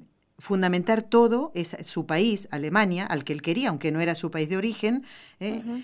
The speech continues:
Speaker 1: Eh, y, y la raza aria para convertirla justamente, para convertir a ese pueblo en el más poderoso del mundo.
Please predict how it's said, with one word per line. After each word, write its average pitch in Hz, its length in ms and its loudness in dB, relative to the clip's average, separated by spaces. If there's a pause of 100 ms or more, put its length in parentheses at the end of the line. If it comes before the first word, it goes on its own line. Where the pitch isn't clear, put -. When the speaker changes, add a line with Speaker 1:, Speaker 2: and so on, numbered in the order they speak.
(160)
Speaker 1:
Eh, 165 260 -2
y, 156 460 0 (680)
y 175 80 -8
la 160 160 0
raza 196 480 2
aria 226 460 2 (280)
para 208 260 2
convertirla 226 720 0
justamente, 202 540 -4
para 165 160 -2
convertir 156 420 -2
a 240 40 2
ese 202 200 0
pueblo 185 420 0
en 160 120 0
el 147 120 -4
más 165 200 -2
poderoso 151 540 -4
del 139 180 -2
mundo. 135 420 -4